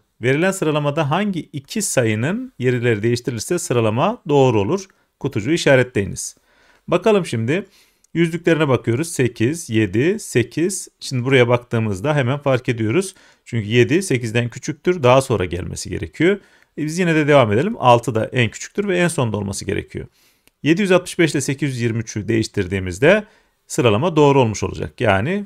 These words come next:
bu kutucuğu işaretlememiz gerekiyor. Aşağıdaki sıralamalardan hangisi doğrudur? Kutucuğu işaretleyiniz. Üç yüz yirmi bir, üç yüz yetmiş bir, üç yüz doksan bir,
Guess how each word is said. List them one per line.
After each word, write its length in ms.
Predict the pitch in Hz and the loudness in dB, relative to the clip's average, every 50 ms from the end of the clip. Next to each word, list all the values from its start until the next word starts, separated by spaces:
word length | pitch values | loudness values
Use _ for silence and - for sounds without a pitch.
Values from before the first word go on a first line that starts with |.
| - - | -8 -8
bu 120 | 156 120 | -8 -6
kutucuğu 300 | - 113 98 - 92 139 | -6 -6 -8 -6 -4 -4
işaretlememiz 760 | 165 160 - 127 113 113 107 - 104 98 107 151 185 185 - | -4 0 0 0 0 0 -2 -2 -4 -4 -4 -4 -6 -8 -4
gerekiyor. 480 | - 135 110 104 101 - - 92 90 92 - _ _ _ _ _ _ _ _ _ _ _ _ _ _ _ _ _ _ _ _ _ _ | -2 0 0 0 -4 -4 -8 -10 -10 -10 -14 _ _ _ _ _ _ _ _ _ _ _ _ _ _ _ _ _ _ _ _ _ _
Aşağıdaki 480 | 135 123 - 185 185 185 208 202 233 | 0 4 4 4 6 6 4 2 0
sıralamalardan 800 | 202 - 190 165 147 135 127 120 113 110 110 107 101 143 185 214 | -2 0 2 4 4 4 4 4 4 2 2 2 2 0 -2 -2
hangisi 600 | 190 160 170 170 156 127 107 - - 196 220 202 147 | 0 0 2 2 2 0 -2 -2 -2 -2 -2 2 4
doğrudur? 520 | 131 123 120 110 95 82 - - - - _ - | 6 6 6 4 2 0 -8 -12 -14 -16 _ -10
Kutucuğu 360 | - 127 - - 98 107 139 | -10 -8 -8 -6 -4 -4 -4
işaretleyiniz. 840 | 151 - 139 120 110 110 - - - 90 90 90 80 - - - - _ _ _ _ _ _ _ _ _ _ _ _ _ _ _ _ _ _ _ _ _ | 0 4 4 4 4 4 0 -2 -6 -6 -6 -8 -12 -14 -16 -16 -18 _ _ _ _ _ _ _ _ _ _ _ _ _ _ _ _ _ _ _ _ _
Üç 240 | 185 196 196 - - | -4 -4 -4 -4 -4
yüz 140 | 190 160 143 | -2 0 2
yirmi 240 | 135 113 113 113 | 2 2 2 2
bir, 80 | 143 190 | 2 2
üç 200 | 208 160 - - | 2 -2 -4 -6
yüz 100 | 135 117 | 0 2
yetmiş 340 | 127 107 - - - - - | 2 2 0 -2 -10 -4 -2
bir, 100 | 190 202 | -2 -2
üç 220 | - 143 - - | -2 -6 -6 -6
yüz 100 | 143 123 | -4 -2
doksan 380 | 120 110 101 - 117 107 113 147 | -2 -2 -2 0 0 0 0 0
bir, 200 | 196 202 202 | -2 -2 -4